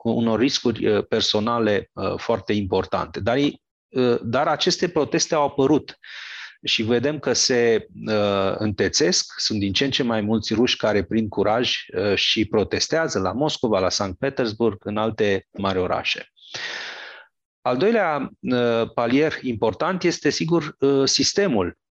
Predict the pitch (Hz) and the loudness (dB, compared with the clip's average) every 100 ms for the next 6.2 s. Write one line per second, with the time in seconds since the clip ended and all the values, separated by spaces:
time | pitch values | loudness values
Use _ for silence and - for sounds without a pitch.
0 | - 101 110 95 110 127 127 120 117 110 | -14 -6 -4 0 2 2 0 -2 0 2
1 | 107 110 101 87 - 135 156 190 143 117 | 2 2 0 -2 0 2 2 2 0 0
2 | 117 104 117 - 98 113 110 104 104 101 | 0 2 2 0 0 0 4 4 2 0
3 | 95 - 117 104 - 85 - - 95 95 | -2 0 0 0 -2 -6 -6 -4 -2 0
4 | 107 - 98 92 87 139 143 156 151 143 | 0 2 0 0 -2 -2 -2 -2 -2 0
5 | 139 131 127 139 196 139 127 147 147 127 | 0 0 2 0 0 -2 0 2 2 2
6 | 104 | 0